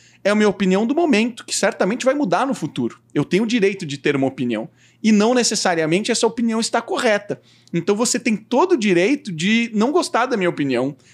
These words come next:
não concordar com ela. Mas você não tem o direito de achar que eu não posso estudar quem eu quero estudar. E muitas pessoas aqui,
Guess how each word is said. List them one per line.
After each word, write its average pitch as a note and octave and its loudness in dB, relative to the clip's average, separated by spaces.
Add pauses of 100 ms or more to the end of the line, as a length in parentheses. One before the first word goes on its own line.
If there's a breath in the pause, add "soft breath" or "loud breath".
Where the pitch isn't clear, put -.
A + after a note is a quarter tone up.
não G#3+ 2
concordar F3+ 0
com F#3 0
ela. C3+ 0 (300 soft breath)
Mas F#3+ 0
você G3+ 0
não B3+ 2
tem A3 0
o G#3 -2
direito F#3+ -2 (920 loud breath)
de C#3 -4
achar E3 -4
que G3 0
eu G3 4
não B3+ 2
posso G#3+ 0
estudar G#3 -4
quem B3 -2
eu C#4 0
quero A#3 -4
estudar. D#4+ -4 (1200)
E G#3 4
muitas C4+ 2
pessoas G#3+ 2
aqui, G#3+ 0